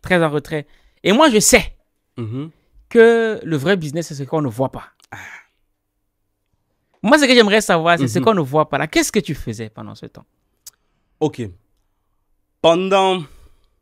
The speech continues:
Speaker 2: j'étais trop beaucoup sur Facebook. Et d'ailleurs, ceux qui connaissent pendant le confinement, la personne qui publiait même dix publications
Speaker 1: Oui,
Speaker 2: par
Speaker 1: c'était toi.
Speaker 2: jour,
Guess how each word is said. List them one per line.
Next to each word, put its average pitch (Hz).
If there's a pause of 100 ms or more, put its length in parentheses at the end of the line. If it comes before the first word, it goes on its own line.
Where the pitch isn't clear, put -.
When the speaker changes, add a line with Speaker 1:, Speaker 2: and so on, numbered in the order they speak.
(600)
Speaker 2:
j'étais 113
trop 185
beaucoup 135
sur 127
Facebook. 117
Et 113
d'ailleurs, 131
ceux 139
qui 135
connaissent 123
pendant 117
le 110
confinement, 117 (300)
la 110
personne 131
qui -
publiait 127
même 131
dix 110
publications 151
Speaker 1:
Oui, 139
Speaker 2:
par 131
Speaker 1:
c'était 123
toi. 135
Speaker 2:
jour, 113